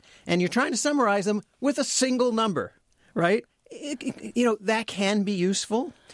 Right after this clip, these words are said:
but it can also lead to a distortion. I think people need to know the next time you see an average, ask yourself, um, is it reasonable to take an <laughs> average of this thing? C-, or could it be that we're combining apples and oranges or testicles and ovaries in this case, right?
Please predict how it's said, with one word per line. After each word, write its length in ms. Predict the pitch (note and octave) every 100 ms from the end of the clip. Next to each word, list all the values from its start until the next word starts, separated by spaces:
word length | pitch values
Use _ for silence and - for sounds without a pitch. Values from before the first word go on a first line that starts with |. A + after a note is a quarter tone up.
| - -
but 220 | A3+ G3+ -
it 200 | G3+ -
can 160 | G3
also 420 | F3+ G3 A3 G#3+
lead 260 | F#3+ F#3+ F#3
to 180 | - F3
a 60 | D#3+
distortion. 520 | E3 - G3+ G#3+ F3
I 100 | D3+
think 220 | E3+ F#3+
people 240 | F3+ F3
need 240 | F3 D3 C#3
to 100 | E3+
know 360 | F#3 D#4 C#3
the 80 | C#3
next 240 | E3 A3 -
time 260 | F#3 F#3+
you 80 | G3
see 220 | D#3+ F#3+
an 80 | E3+
average, 600 | F3 A#3 C3 A2 C#3 - _ - - - -
ask 400 | G#3+ B3+ D4 -
yourself, 640 | A3 - D3+ D3+ - - _ _ _ _ -
um, 220 | D#3 D#3
is 160 | F3 D#3+
it 80 |
reasonable 640 | E3 F#3+ C4+ D4 A#3+ G3+ F#3
to 80 | E3+
take 280 | B3 B3
an 120 | - F3+
<laughs> 0 |
average 420 | C#3 D3 - -
of 140 | D3
this 200 | D#3 D3
thing? 420 | - D3 B2+ D#3+ - - - - -
C-, 80 | -
or 160 | G3+
could 180 | G#3 A3+
it 120 | G3
be 220 | - A#3+ A#3+
that 160 | G3
we're 140 | E3+ F3+
combining 720 | E3+ D#3+ D#3 D#3 D#3 D3+ D3+
apples 360 | C3+ E3+ D3+
and 80 | D#3+
oranges 540 | F3+ A3 G3 A#2 G2
or 240 | B2+ B2 B2
testicles 560 | - C#3+ - D#3+ E3
and 100 | D3+
ovaries 460 | E3+ B3+ C#3 G#2 A2+
in 120 | A#2
this 120 | A#2
case, 400 | - C#3+ A#2 A#2
right? 240 | D#3+ F#3+